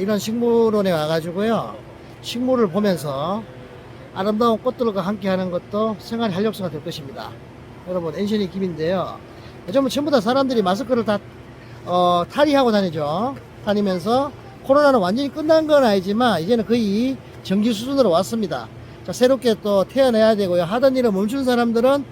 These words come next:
다시 한번 하던 일을 해야 되고, 또 새롭게 또 새로운 기약을 도약하는 사람은 멋진 하루가 되셔야 된다고 봅니다. 앞으로 여러분들 그 전염병이나 이런 거를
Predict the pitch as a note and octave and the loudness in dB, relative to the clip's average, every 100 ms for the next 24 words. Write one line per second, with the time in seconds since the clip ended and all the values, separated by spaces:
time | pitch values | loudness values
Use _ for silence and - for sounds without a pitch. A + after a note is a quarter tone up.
0 | - - - B3+ C4 C4 B3 A#3 A#3 B3 | -16 -18 -2 0 4 4 4 2 2 2
1 | A3+ F#3+ G#3 G3 D3+ B2 G#2 - - - | 2 2 2 2 -2 -6 -12 -16 -20 -14
2 | - A3 C#4+ D#4 - B3 A#3 G3+ - - | -8 0 2 0 2 4 4 2 -10 -20
3 | - - - - - E4 E4+ G3+ C3+ B3+ | -18 -20 -20 -20 -4 4 6 6 2 2
4 | C4+ B3+ - - - A#3+ B3+ A3+ G#3+ A3 | 4 2 -2 -18 -8 0 0 2 0 0
5 | G#3+ G#3 G3 G3 G3 G#3 C4 C4+ G3 A#3+ | 0 0 0 -2 -2 -4 -4 -4 -2 -2
6 | A3+ G3+ D3 - G#3 A3+ G#3 G3+ F#3 D#3 | 0 0 0 -4 -2 -2 0 -2 -2 -4
7 | F3 F#3 D3 C#3+ F#3 G#3 - - - - | -6 -6 -4 -4 -6 -8 -14 -20 -18 -6
8 | A#3 B3+ A#3 B3 A#3+ A#3 G#3 F#3+ A3 D#4 | -2 4 6 6 4 0 -2 -2 -2 -2
9 | D4 B3+ A#3 A#3+ B3+ A3+ F3 | 0 0 0 0 2 0 -2